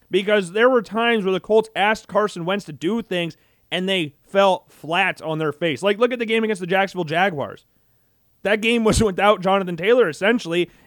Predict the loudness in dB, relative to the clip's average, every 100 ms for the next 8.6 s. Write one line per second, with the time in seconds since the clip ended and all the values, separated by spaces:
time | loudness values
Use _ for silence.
0 | -2 0 0 0 2 2 0 -10 -18 -10
1 | -6 -2 -2 -2 -4 -12 _ -8 -4 -2
2 | -2 -2 -2 0 0 -2 -4 -2 0 0
3 | 0 0 -2 -4 -6 -6 -6 -10 -14 -16
4 | _ _ _ _ _ _ 0 2 0 -2
5 | 0 0 0 -4 -4 2 2 2 -2 -4
6 | -6 -4 -4 -2 -2 -2 -2 -2 -4 -14
7 | -12 -4 -2 -2 -2 2 2 2 -2 -8
8 | 2 4 6 4 0